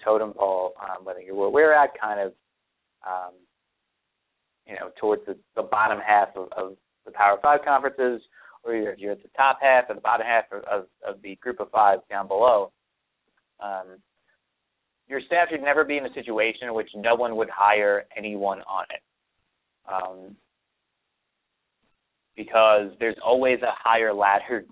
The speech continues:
you know, to climb, um, and, and that goes all the way up even to the tops of the pros. There's always,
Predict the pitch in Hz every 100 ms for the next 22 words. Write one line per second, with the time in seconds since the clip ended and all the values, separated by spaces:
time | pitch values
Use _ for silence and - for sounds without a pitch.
0 | _ _ _ - 98 92 92 107 - 123
1 | 123 107 101 98 _ _ _ _ - 90
2 | 92 95 104 107 - 113 117 117 120 113
3 | 113 113 107 107 110 113 110 110 101 95
4 | - - 113 - 92 - 120 104 92 101
5 | 98 117 120 113 110